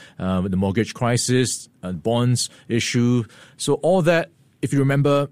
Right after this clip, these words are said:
ten years ago was a huge problem. And part of that was because of risky behavior from banks. Banks pretty much being more aggressive than what was acceptable, you know, taking on more risks and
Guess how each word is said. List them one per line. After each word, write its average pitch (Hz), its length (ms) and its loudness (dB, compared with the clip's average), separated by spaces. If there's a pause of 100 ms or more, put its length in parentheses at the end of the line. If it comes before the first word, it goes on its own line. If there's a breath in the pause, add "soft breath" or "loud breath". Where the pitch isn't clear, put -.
(100)
ten 139 160 2
years 123 120 0
ago 117 280 0
was 113 240 -2
a 95 60 -4
huge 113 640 -2
problem. 90 440 -4
And 92 400 -2
part 190 180 0
of 131 80 0
that 139 140 2
was 117 200 0
because 131 280 0
of 131 160 -4 (160)
risky 139 540 -2
behavior 107 580 0
from 107 260 -2
banks. 123 340 0
Banks 147 420 0
pretty 139 160 0
much 135 320 0 (680 loud breath)
being 117 720 2
more 110 280 0
aggressive 117 920 0
than 95 220 -2
what 107 140 0
was 95 140 -4
acceptable, 101 640 -2 (240 soft breath)
you 98 60 -2
know, 95 60 0
taking 113 260 -4
on 101 320 0
more 107 260 0
risks 143 520 0
and 107 460 -2